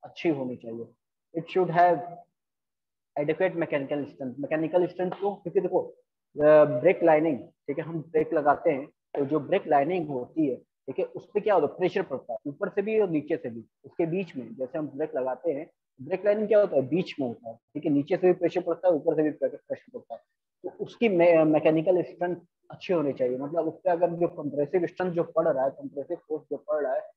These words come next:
उस, उस situation पे वो, अ, मतलब टूट ना जाए, ये उसमें देखना होता है कि उसको वो destroy ना हो जाए या टूट ना जाए। जैसे किसी भी, कोई भी body हो,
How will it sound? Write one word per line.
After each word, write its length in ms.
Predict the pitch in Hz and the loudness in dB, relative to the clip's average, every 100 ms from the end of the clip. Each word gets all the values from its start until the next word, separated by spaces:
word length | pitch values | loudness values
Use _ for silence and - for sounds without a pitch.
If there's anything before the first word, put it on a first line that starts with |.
| _ - | _ -12
उस, 260 | 160 _ _ - | -12 _ _ -6
उस 200 | 170 165 | -6 -4
situation 440 | - 156 190 180 | -4 -4 -2 0
पे 60 | 185 | 2
वो, 160 | 180 | 2
अ, 540 | 180 156 151 151 151 147 | 0 -2 2 4 2 0
मतलब 420 | 147 156 151 - | -2 -6 -8 -8
टूट 300 | 185 180 - | -6 -4 -6
ना 80 | 139 | -10
जाए, 200 | 113 110 _ _ _ _ 151 | -8 -14 _ _ _ _ 0
ये 140 | 190 | 2
उसमें 260 | 180 185 156 | 2 -2 -2
देखना 260 | 147 160 | -2 -2
होता 200 | 143 - | -4 -2
है 80 | 160 | -4
कि 120 | 165 | -6
उसको 220 | 160 - 160 | -10 -8 -4
वो 340 | 160 156 160 _ 143 | -4 -4 -12 _ -10
destroy 380 | 147 147 175 160 | -8 -4 0 0
ना 80 | 135 | 0
हो 100 | 131 | 0
जाए 160 | 147 | 0
या 60 | 147 | -2
टूट 240 | 160 151 | -4 -6
ना 100 | 131 | -6
जाए। 120 | 127 | -6
जैसे 120 | 123 147 | -6 -8
किसी 520 | _ _ - 131 170 | _ _ -10 -4 0
भी, 120 | 170 | 0
कोई 240 | - 151 | 0 -2
भी 100 | 160 | -2
body 300 | 139 135 139 | 0 0 2
हो, 240 | 143 160 | 0 0